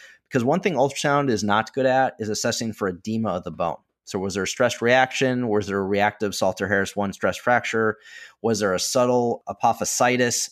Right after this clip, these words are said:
that you just could not really tell in the ultrasound where the bone was reactive, but the tissues looked fine? Additionally, sometimes it's really tough to see deep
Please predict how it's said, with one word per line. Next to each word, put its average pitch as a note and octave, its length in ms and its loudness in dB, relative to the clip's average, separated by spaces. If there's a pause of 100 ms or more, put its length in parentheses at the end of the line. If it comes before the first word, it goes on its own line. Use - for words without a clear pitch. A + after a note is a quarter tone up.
that G2+ 420 2
you G#2 100 -6
just A2+ 280 -2
could A2 180 -2
not A2 300 2
really G2+ 200 0
tell G2 300 0
in F#2+ 60 -4
the F2+ 80 -4
ultrasound G2+ 760 -2
where G2 100 -2
the E2+ 100 -8
bone A#2+ 280 0
was A2 180 -2
reactive, G2+ 520 2
but G2 100 0
the - 80 -8
tissues F#2 460 -4
looked - 180 -8
fine? A2+ 440 0 (360)
Additionally, B2+ 720 2 (260)
sometimes D3+ 460 0
it's G#2+ 120 -2
really B2 180 2
tough A#2+ 240 0
to A2 100 -4
see A2 160 0
deep A2+ 320 -2